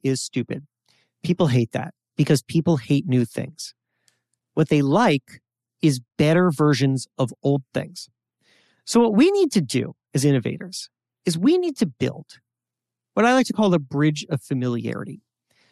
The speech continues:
And that bridge goes not from us, the people with a great new thing, to the people who we want to have that great new thing. That is not the direction to build the bridge. You build the bridge the other way around. You start with where they are and you build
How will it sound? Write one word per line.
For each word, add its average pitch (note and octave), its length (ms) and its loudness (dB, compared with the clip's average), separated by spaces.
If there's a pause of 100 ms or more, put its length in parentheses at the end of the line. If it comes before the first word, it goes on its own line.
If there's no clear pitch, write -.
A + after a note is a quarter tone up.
(220)
And G#3+ 100 4
that D4+ 240 2
bridge B3 360 2
goes C#3 360 2
not C4+ 240 2
from G#3+ 240 0 (140)
us, F3 460 -2 (120)
the E3+ 80 -2
people G#3+ 380 0
with F3+ 140 2
a F3+ 40 2
great D#3+ 280 0
new E3 180 2
thing, E3 460 0 (300)
to A3 420 4 (160)
the F3+ 100 2
people F3+ 560 2
who F#3 140 0
we E3+ 160 4
want D3+ 240 0
to D3+ 80 0
have C#3+ 240 -2
that F3+ 160 2
great F#3+ 200 0
new F#3+ 140 2
thing. G3+ 220 -2
That A3+ 140 0
is E3 120 -2
not E3+ 240 0
the G#3 60 -2
direction D#3+ 340 0
to C#3 60 0
build B2+ 240 -2
the C#3+ 60 -8
bridge. C3 300 -6 (280)
You F3+ 100 2
build A#3+ 220 2
the A#3+ 40 0
bridge F#3 380 2
the D3+ 220 -4
other D#3+ 180 2
way D3+ 160 2
around. B2 400 -2 (220)
You F3+ 120 0
start A#3+ 400 -2
with G#3 200 -2
where F3 540 0 (120)
they E3+ 640 2
are A#2+ 400 -8 (380)
and E3+ 120 0
you D#3+ 120 2
build F#3+ 420 2